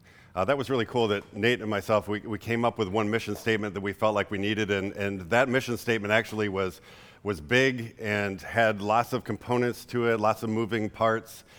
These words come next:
and finally we just narrowed it down and said, "You know, we, we just gotta keep this really simple. We're seeking to renew this city through the gospel." Like Nate just said, we're going through a, a vision series,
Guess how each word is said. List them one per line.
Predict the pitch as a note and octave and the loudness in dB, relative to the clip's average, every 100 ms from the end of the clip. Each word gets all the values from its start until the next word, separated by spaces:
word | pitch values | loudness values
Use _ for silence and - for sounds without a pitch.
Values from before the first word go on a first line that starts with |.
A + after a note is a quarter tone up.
| - - | -20 -12
and | - A2 A2 F#2+ | -2 0 0 0
finally | A2 B2 B2 | 2 4 2
we | A#2 | 0
just | G#2 G#2+ | -2 -4
narrowed | G#2 G#2+ G2+ | 0 0 0
it | |
down | F#2+ G2 G2 | 2 2 2
and | F#2 | -4
said, | - F#2 F2+ | 0 0 0
"You | F#2+ | -4
know, | F#2+ | -4
we, | F#2+ G2 | -6 -6
we | G2+ | -10
just | F2+ | -4
gotta | G#2+ F2+ | -4 -2
keep | G#2 | -6
this | F2+ E2 E2 | -8 -12 -6
really | G2 G2+ G2 F#2+ | -4 -2 -4 -6
simple. | - - E2+ E2+ | -12 -10 -8 -8
We're | E2+ | -10
seeking | - - A#2 A2+ G#2+ | -12 -10 -8 -6 -6
to | F#2+ | -6
renew | F2 F2+ G2 | -6 -4 -4
this | G#2+ - | -4 -6
city | - G2 E2+ D#2+ - _ _ - - - - - | -6 -4 -4 -10 -14 _ _ -20 -20 -20 -20 -10
through | G#2 G#2 F#2+ D#2+ | -2 0 -2 -4
the | F2+ | -4
gospel." | F2 E2 - D#2+ D2+ - _ _ _ _ - - _ G2+ | 0 0 -2 -10 -10 -12 _ _ _ _ -20 -20 _ -2
Like | G2 | 2
Nate | A#2 A2 | 2 0
just | G2 | 0
said, | G#2+ F#2 | 0 0
we're | F#2 | 0
going | G#2 G#2 | 0 0
through | G#2 G2+ G2 F2+ - | 0 0 0 -2 -4
a, | G2 F#2+ - | 0 2 0
a | G#2 | -6
vision | D#2+ A#2 A#2+ F#2+ | -2 -2 0 -4
series, | - F#2 E2+ F2 - | -2 -2 -2 -4 -8